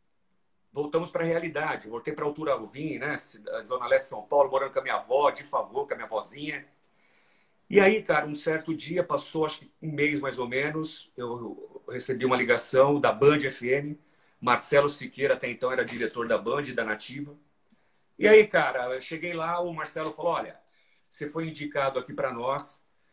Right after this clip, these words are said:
e eu queria conversar com você, tem um, tem uma proposta pra te fazer." Eu assustei, cara. Falei, "Pô, como assim? Proposta pra mim?" Ele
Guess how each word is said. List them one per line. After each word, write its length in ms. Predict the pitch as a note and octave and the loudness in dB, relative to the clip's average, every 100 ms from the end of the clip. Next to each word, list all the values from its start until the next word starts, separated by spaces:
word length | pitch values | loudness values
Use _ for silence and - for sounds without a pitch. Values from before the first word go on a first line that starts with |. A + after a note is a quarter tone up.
| _ | _
e 60 | - | -12
eu 80 | A#2 | -8
queria 180 | - - | -2 -2
conversar 440 | C#3+ B2+ B2 A#2 | -2 -4 -2 -4
com 120 | A#2+ | -4
você, 400 | A2 A2+ - C3+ | -6 -4 0 0
tem 140 | C3 B2 | 0 -2
um, 140 | A2+ | -4
tem 100 | B2+ | -2
uma 140 | A#2 | -2
proposta 420 | - G#2+ B2 B2+ - | -2 0 2 2 2
pra 140 | A#2 | -6
te 100 | - | -2
fazer." 320 | A#2 G#2+ A2+ | 0 2 4
Eu 100 | D3 | 4
assustei, 520 | D#3 - - G#3+ A3+ | 4 0 -4 -2 -2
cara. 420 | - G#2+ - - - | -2 -4 -4 -12 -12
Falei, 220 | - F3 | -2 0
"Pô, 220 | F3 D#4 - | 4 6 6
como 180 | G#3 | 4
assim? 460 | - - F3 G3+ - _ _ _ _ _ _ _ - | 0 0 0 -2 -2 _ _ _ _ _ _ _ 6
Proposta 560 | C3+ - D3 E3+ - | 6 8 10 10 8
pra 180 | - F2+ | -4 -6
mim?" 220 | F#2+ D#3 | -4 -4
Ele 120 | - | -4